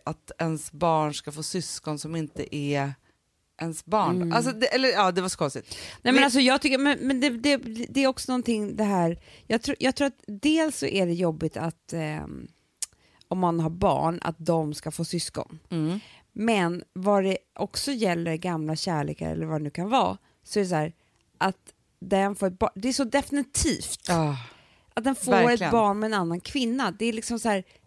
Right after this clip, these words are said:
Speaker 2: ne-, alltså om
Speaker 1: Så det vi har gjort, det allra
Speaker 2: Jag vet.
Speaker 1: heligaste, gör du nu med någon annan. Det, det är så...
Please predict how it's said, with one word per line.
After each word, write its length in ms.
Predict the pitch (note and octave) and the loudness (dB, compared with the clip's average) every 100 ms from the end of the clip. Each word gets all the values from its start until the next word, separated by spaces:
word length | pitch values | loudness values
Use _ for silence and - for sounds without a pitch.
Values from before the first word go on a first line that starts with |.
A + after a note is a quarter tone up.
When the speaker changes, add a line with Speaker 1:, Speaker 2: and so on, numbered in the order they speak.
| _ | _
Speaker 2:
ne-, 300 | B3 C4+ C#4 - _ | 0 2 2 -2 _
alltså 200 | - B3+ | -6 -2
om 380 | - C4+ D4 C4+ - _ - | 0 0 0 -4 -10 _ -2
Speaker 1:
Så 140 | A#3+ | -2
det 240 | G#3+ C4 | 2 2
vi 360 | A3+ A#3+ C#4+ C4+ | 2 4 4 4
har 80 | B3 | 2
gjort, 320 | F#3+ G3 - | 2 0 -2
det 60 | - | -2
allra 340 | F#3 F3 D#3+ | 0 2 2
Speaker 2:
Jag 100 | D#3+ | 4
vet. 120 | F#3 | 4
Speaker 1:
heligaste, 420 | E3 F3 F#3 - E3+ | 4 4 0 0 -2
gör 360 | D#3 F3 D#3+ | 2 2 2
du 120 | D#3 | 0
nu 200 | D3+ D3+ | -2 -2
med 120 | D3 C#3+ | 0 -2
någon 160 | C#3+ - | -2 -2
annan. 480 | G3 D#3 E2+ - - _ _ _ _ _ _ | -2 -2 -6 -12 -20 _ _ _ _ _ _
Det, 160 | G#3+ | -2
det 140 | G3 A#3+ | 0 2
är 60 | A#3+ | 2
så... 640 | - - G#3 G3 F#3 F#3 | 0 0 2 4 4 2